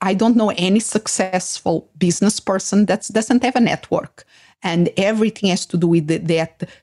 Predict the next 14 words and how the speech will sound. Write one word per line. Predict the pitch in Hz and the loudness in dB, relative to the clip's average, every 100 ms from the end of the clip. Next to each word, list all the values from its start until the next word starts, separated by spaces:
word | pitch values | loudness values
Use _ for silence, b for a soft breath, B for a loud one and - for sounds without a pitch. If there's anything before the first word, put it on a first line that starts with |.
| - | -8
tapping | - 180 - 196 | -6 -4 0 2
into | 180 165 165 | 2 2 -2
the | |
potential | - 170 175 190 180 | -4 -4 -2 0 -2
of | 175 | 0
organization, | 180 180 175 175 175 185 196 208 - 175 | 0 0 2 2 2 0 0 0 0 0
of | 165 | 0
the | 170 | -2
different | 156 190 - 196 214 | 0 0 0 0 0
people | 180 175 170 | 0 -2 -4
connecting | - 175 160 160 - - 151 156 | -4 0 2 0 -4 -6 0 2
in | 151 | 2
that | 139 - | 0 -2
organization. | 147 147 143 147 - 85 147 - 143 | -4 0 0 0 -2 -4 -8 -10 -14